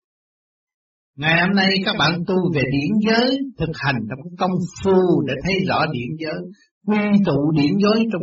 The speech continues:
cơ tạng các bạn, ngày ngày ăn uống này kia kia nọ, kim mộc thủy hỏa thổ vô trong cơ tạng các bạn. Các bạn làm pháp luân thường chuyển, trụ đảnh ngay trung tim bộ đầu, ý niệm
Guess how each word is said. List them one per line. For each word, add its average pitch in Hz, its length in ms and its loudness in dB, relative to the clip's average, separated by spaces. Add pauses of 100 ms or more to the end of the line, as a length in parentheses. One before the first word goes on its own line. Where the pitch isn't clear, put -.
cơ 175 100 2 (120)
tạng 131 200 0 (120)
các 110 120 -14
bạn, 110 220 -2
ngày 120 200 0 (100)
ngày 113 200 -2 (140)
ăn 156 140 -2 (160)
uống 180 300 2
này 117 160 2 (140)
kia 147 140 2 (100)
kia 160 180 0
nọ, 92 160 -4 (160)
kim 156 240 -2
mộc 101 140 -4 (120)
thủy 120 100 -2 (120)
hỏa 127 280 0
thổ 117 120 0 (160)
vô 151 160 2
trong 147 180 -6
cơ 156 80 0 (120)
tạng 110 260 0
các - 140 -16
bạn. 113 160 -14 (380)
Các 180 140 -2
bạn 127 160 2
làm 110 160 0 (120)
pháp 160 140 0
luân 165 160 2 (160)
thường 113 180 -2 (120)
chuyển, 104 280 -4 (600)
trụ 147 300 0
đảnh 143 300 0
ngay 165 160 2 (100)
trung 160 200 0
tim 160 220 0
bộ 131 140 -2
đầu, 95 440 -4 (260)
ý 226 320 2 (100)
niệm 139 180 0